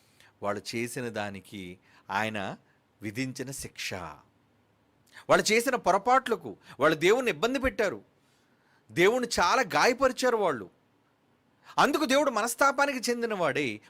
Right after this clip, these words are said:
మరి వీళ్ళకి శిక్ష రావాలి కదా, వాళ్ళు చేసిన పొరపాట్లకి శిక్ష విధించకపోతే ఎలా? వాళ్ళు చేసిన దానికి వాళ్ళకి పాఠం నేర్పించకపోతే ఎలా? నీ కళ్ళ ముందే నీ వాళ్ళది, నీది అనుకున్నది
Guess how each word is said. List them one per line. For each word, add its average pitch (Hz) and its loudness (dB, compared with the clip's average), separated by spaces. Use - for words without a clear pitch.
మరి 240 0
వీళ్ళకి 247 -4
శిక్ష 240 -4
రావాలి 233 2
కదా, 104 -2
వాళ్ళు 117 -2
చేసిన 269 0
పొరపాట్లకి 247 -2
శిక్ష 226 -4
విధించకపోతే 262 0
ఎలా? 262 0
వాళ్ళు 160 2
చేసిన 254 2
దానికి 226 0
వాళ్ళకి 196 -2
పాఠం 269 4
నేర్పించకపోతే 277 2
ఎలా? 226 4
నీ 117 -6
కళ్ళ 151 2
ముందే 151 -2
నీ 135 -4
వాళ్ళది, 160 2
నీది 175 -2
అనుకున్నది 190 -2